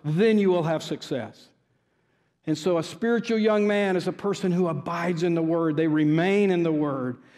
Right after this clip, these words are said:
They're in the Word when they don't feel like it. They're in the Word when they need guidance. They're in the Word when they're doing well. They're in the Word when they're not doing well.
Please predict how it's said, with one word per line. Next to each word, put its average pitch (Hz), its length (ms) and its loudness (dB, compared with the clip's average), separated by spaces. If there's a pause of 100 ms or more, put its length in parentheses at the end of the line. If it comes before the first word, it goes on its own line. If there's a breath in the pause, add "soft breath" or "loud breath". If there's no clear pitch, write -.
(120 loud breath)
They're 180 180 0
in 208 200 2
the 208 80 4
Word 220 300 4
when 220 100 2
they 220 140 4
don't 233 240 0
feel 247 180 4
like 165 280 2
it. 127 100 -2 (220 loud breath)
They're 175 180 2
in 202 100 2
the 220 80 4
Word 233 280 4
when 240 120 4
they 240 140 4
need 247 240 2
guidance. 185 420 0 (180 loud breath)
They're 180 180 0
in 214 120 4
the 226 80 6
Word 240 240 4
when 247 100 2
they're 247 120 4
doing 254 320 6
well. 208 400 4 (120)
They're 165 160 2
in 202 100 2
the 220 80 6
Word 240 260 4
when 254 100 4
they're 269 100 4
not 285 260 2
doing 190 340 2
well. 147 300 0